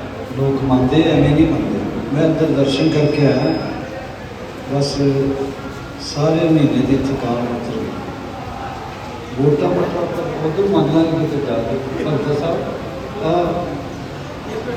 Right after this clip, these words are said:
ਇੱਥੋਂ ਉਹ ਮੰਗੋ ਜਿਹੜਾ ਖਤਮ ਨਹੀਂ ਹੋਣਾ। ਮੈਂ ਕਿਹਾ, "ਜਦੋਂ ਇੰਨੇ ਏਰੀਆ 'ਚ ਬੈਠੇ ਆ ਨਾ,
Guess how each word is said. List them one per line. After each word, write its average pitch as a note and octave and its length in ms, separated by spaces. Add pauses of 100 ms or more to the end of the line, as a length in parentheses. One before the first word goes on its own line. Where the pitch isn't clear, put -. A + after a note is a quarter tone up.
(340)
ਇੱਥੋਂ G#3 380
ਉਹ A#3 180
ਮੰਗੋ G#3+ 300
ਜਿਹੜਾ A3 180
ਖਤਮ D#3+ 380
ਨਹੀਂ D3+ 100
ਹੋਣਾ। B2 280 (2750)
ਮੈਂ G3+ 180
ਕਿਹਾ, A#3 160
"ਜਦੋਂ A3 260
ਇੰਨੇ G3+ 200
ਏਰੀਆ G#3 380
'ਚ - 100
ਬੈਠੇ D#3+ 360
ਆ E3+ 40
ਨਾ, F3 100